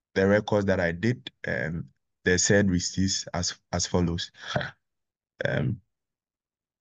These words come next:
yeah, so this is what I have. Um, and quickly, I want to project,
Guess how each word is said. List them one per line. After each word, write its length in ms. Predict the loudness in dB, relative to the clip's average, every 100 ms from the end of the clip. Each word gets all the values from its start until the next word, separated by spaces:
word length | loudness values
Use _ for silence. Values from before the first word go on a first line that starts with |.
| _ -2
yeah, 160 | 0
so 220 | 2 2
this 260 | 6 6 6
is 320 | 4 2 -2 -6 -2
what 320 | 2 4 4
I 140 | 4
have. 320 | 4 4 2 2
Um, 320 | 0 2 -2 0
and 320 | 2 2 2
quickly, 320 | 0 2 2
I 100 | 2
want 380 | 2 2 0 0
to 100 | -4
project, 640 | -2 -2 0 0 -2 -16